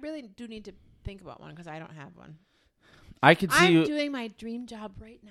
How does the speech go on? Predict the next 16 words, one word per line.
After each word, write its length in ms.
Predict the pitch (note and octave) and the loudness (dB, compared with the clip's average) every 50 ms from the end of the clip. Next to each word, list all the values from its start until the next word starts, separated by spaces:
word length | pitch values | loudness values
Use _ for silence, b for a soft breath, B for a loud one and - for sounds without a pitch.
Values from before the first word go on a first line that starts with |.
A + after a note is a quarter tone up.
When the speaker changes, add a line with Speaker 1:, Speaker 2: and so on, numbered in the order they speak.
| - - - | -6 2 6
Speaker 2:
I 100 | C#3 D#3 | 6 6
could 160 | D3+ F3 D#3+ | 6 6 4
see 140 | C3+ D#3+ D#3+ | 4 6 8
you 100 | D#3 D#3 | 8 8
being 280 | C#3 C3 C#3 C3+ C3+ C3 | 8 8 6 6 6 6
like 260 | B2 A#2+ A#2 A2+ - | 4 4 4 4 2
a, 260 | A#2 A2 G#2 - - G#2 | 2 4 2 2 2 2
um, 500 | G#2+ G2+ G2 F#2+ F#2+ F#2+ F#2+ E3+ D#3 G2+ - - _ _ _ _ _ _ - - - _ _ _ _ _ | 2 4 4 2 2 0 -2 -4 -6 -8 -12 -20 _ _ _ _ _ _ -18 -18 -18 _ _ _ _ _
one 160 | - A#2+ A#2 A#2 | -2 0 2 4
of 80 | A2 | 4
those 140 | G#2+ G2+ F2+ | 2 2 0
history 400 | F2 A#2 A#2+ - - - - G2+ | -2 -4 -4 -4 -4 -6 -6 -6
tour 320 | - - - A2 A2 G#2 | -4 -4 -2 -2 0 -2
people 420 | F#2+ - - G#2+ - - - F2+ F#2 | -2 -4 -6 -8 -6 -6 -6 -6 -6
at, 160 | F#2+ - - | -6 -8 -8
like, 200 | G#2+ G#2+ G#2 | -8 -10 -10